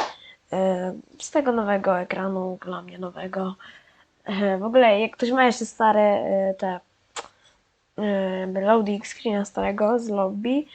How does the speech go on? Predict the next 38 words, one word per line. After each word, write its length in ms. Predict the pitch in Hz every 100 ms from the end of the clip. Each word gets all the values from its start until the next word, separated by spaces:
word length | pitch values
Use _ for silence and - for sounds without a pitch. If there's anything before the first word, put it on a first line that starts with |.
| - - -
to 100 | 233
niech 180 | 226
po 60 | 220
prostu 240 | 220 -
zmieni 300 | 214 220 214
sobie 180 | 202 202
język 320 | 202 196 202
na 80 | 214
angielski, 580 | 202 202 226 240 - 214
potem 240 | 196 196
możecie 360 | 196 190 190 196
wrócić 300 | 202 202 196
do 60 | 190
polskiego 600 | 208 196 - 202 208 202 - - - -
i 40 |
od 100 | 220
razu 180 | 202 185
będziecie 340 | 190 190 190
mieć 400 | 185 180 - -
nowe 520 | 202 190 185 175 107 95
lobby. 480 | 107 - - 107 208 - 254 - -
Dlatego, 380 | 214 214 220 220
widzowie, 440 | 226 220 208 208 - _ _ _ _ -
mm, 720 | 190 190 185 185 185 185 196
dziękuję 280 | 269 277 277
wam 220 | 262 254
za 120 | 240
dziś, 480 | 220 214 208 - -
zostawiajcie 520 | - 196 196 190 202
łapki 220 | 202 -
w 40 | 208
górę, 220 | 220 220
subskrybujcie 540 | 254 254 - 233 233
kanał, 240 | 208 196 196
wpadajcie 440 | 185 185 190 196
na 120 | 190
poprzednie 380 | 196 226 190 185
odcinki. 440 | 196 214 196 202